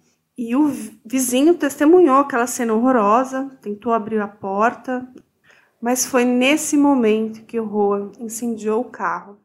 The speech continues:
mas ela foi capaz de escapar. Ela, em chamas,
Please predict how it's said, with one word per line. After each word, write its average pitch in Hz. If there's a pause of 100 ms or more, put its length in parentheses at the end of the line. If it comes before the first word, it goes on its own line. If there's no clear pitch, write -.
(580)
mas 214
ela 240
foi 247
capaz 240
de 220
escapar. 220 (280)
Ela, 214
em 277
chamas, 233